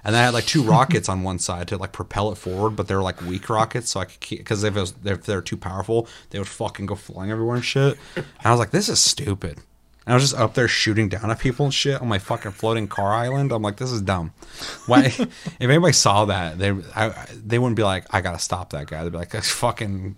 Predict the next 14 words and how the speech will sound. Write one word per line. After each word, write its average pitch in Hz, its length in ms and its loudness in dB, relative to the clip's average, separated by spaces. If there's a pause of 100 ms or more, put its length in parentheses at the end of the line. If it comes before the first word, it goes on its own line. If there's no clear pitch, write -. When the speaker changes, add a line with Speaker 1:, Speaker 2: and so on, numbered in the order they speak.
Speaker 1:
more 113 100 -2
power 123 220 4
to 123 120 -2
you, 101 100 2
man. 98 240 0
Go, 110 280 0 (400)
go 113 160 4
do 127 300 2
your 120 160 2
four 127 220 0
car 113 260 2
island 107 320 4
thing, 95 240 2
man. 95 260 0